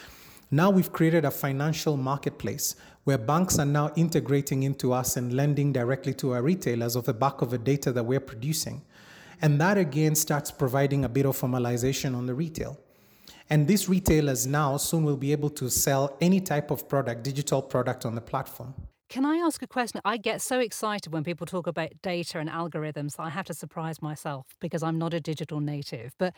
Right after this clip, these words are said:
Speaker 2: you know, I was reading on your website about sort of this masses of data that you're collecting, but also some really granular stuff from, for example, some of the, um, geographic-based sort of, um, data that you're able to acquire, which tells you,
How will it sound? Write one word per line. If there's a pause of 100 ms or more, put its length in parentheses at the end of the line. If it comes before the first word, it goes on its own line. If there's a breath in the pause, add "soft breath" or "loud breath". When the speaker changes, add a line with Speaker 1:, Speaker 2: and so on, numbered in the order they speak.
(240 loud breath)
Speaker 2:
you
know,
I
was
reading
on
your
website
about
sort
of
this
masses
of
data
that
you're
collecting, (320 loud breath)
but
also
some
really
granular
stuff
from, (100)
for
example,
some
of
the, (260 soft breath)
um,
geographic-based (280)
sort
of,
um, (240)
data
that
you're
able
to
acquire, (360 loud breath)
which
tells
you,